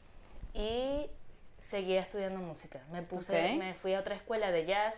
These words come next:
Speaker 1: porque en el conservatorio te enseñan música clásica.
Speaker 2: Ok.
Speaker 1: Y claro, es todo como muy, si no tocas música clásica, ya está. Y yo
Speaker 2: Ah, de repente
Speaker 1: como
Speaker 2: para que tengas la base, ¿no?
Speaker 1: Exacto.
Speaker 2: <laughs>
Speaker 1: Entonces
Speaker 2: Digo
Speaker 1: yo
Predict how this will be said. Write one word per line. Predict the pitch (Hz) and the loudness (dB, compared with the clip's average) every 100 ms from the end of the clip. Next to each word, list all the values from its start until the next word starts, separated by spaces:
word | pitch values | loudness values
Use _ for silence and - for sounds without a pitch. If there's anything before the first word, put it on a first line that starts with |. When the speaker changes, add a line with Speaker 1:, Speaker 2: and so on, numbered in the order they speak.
| - | -4
Speaker 1:
porque | 175 165 156 | -2 0 0
en | 170 | -2
el | 170 | -4
conservatorio | 165 175 165 165 170 | -4 0 0 2 0
te | 190 | -2
enseñan | 190 190 190 | -4 -4 -2
música | 185 180 185 180 | -4 -4 -4 0
clásica. | 185 208 208 190 208 214 | 2 2 0 -6 -6 -6
Speaker 2:
Ok. | 196 - 170 240 - - | -8 -6 -6 -6 -10 -12
Speaker 1:
Y | - 202 196 196 | -2 2 2 4
claro, | 202 165 160 | 4 4 2
es | 196 - | -4 -2
todo | 202 196 | 0 0
como | 208 208 | -2 -4
muy, | 202 202 208 202 202 208 202 196 185 - - | -4 -4 -4 -4 -4 -4 -2 -2 -4 -8 -14
si | 196 | -4
no | 202 196 | 0 0
tocas | 202 | -2
música | 220 220 220 214 | -2 2 2 4
clásica, | 226 254 285 285 285 277 247 202 | 2 2 0 2 4 4 4 4
ya | 180 160 | 2 0
está. | 160 156 143 | -2 -6 -4
Y | 147 | -4
yo | 156 | 2
Speaker 2:
Ah, | |
de | 185 | 4
repente | 175 175 196 | 4 2 4
Speaker 1:
como | |
Speaker 2:
para | 208 | 4
que | 165 | 2
tengas | 180 196 | 0 2
la | |
base, | 160 143 - - | 2 0 -4 -8
¿no? | 226 - - - | -8 -12 -14 2
Speaker 1:
Exacto. | 202 - 202 180 262 | 2 4 4 4 4
Speaker 2:
<laughs> | 170 269 - 269 - - 330 | 4 4 2 0 -2 -6 -2
Speaker 1:
Entonces | 220 202 196 - | 0 0 2 4
Speaker 2:
Digo | 180 | 6
Speaker 1:
yo | 190 | 8